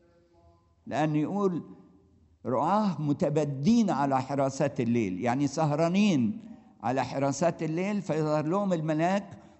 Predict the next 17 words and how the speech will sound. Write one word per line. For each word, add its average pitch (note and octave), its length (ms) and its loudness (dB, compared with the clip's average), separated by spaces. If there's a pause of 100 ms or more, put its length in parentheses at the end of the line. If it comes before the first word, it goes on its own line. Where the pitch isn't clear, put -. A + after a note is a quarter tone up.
ويبشرهم D#3+ 920 -2 (280)
ويقول D3+ 320 0
لهم: E3 420 2 (220)
"المجد C#3 400 0
لله C#3 400 0
في C#3 140 -6
الأعالي B2+ 600 -2 (340)
وعلى A#2+ 300 -2
الأرض A#2+ 320 -4
السلام A#2 520 -2
وبالناس G#2+ 520 -4
المسر". G2 500 -6 (1400)
الشاهد F#3+ 460 2
اللي F3 160 -2
بعده، G3 500 0 (560)
الخامس، F#3+ 1080 -2 (800)
آه، A#2+ 1160 -2